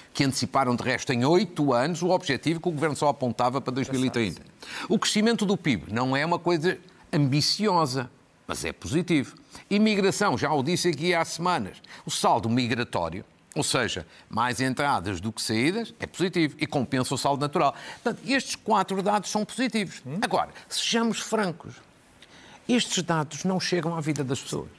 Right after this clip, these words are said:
Speaker 2: Pois.
Speaker 1: E este é que é o ponto. Em Espanha, como em Portugal. E é essa parte que,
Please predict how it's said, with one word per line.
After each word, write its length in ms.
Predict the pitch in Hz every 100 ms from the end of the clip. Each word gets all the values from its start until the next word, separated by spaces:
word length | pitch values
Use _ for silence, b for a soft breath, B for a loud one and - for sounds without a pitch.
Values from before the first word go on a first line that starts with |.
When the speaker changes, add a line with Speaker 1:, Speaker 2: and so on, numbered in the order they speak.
| -
Speaker 2:
Pois. 300 | 143 - -
Speaker 1:
E 80 | 254
este 180 | -
é 40 | 233
que 80 | 247
é 40 |
o 60 | 254
ponto. 420 | 214 170 151 - -
Em 80 | 208
Espanha, 520 | - 233 226 233 233 - -
como 360 | - - 214 214
em 80 | 214
Portugal. 640 | - - 214 220 185 175 B B B -
E 140 | 262
é 160 | 285 254
essa 320 | 214 - 180
parte 420 | - 196 214 -
que, 260 | - 226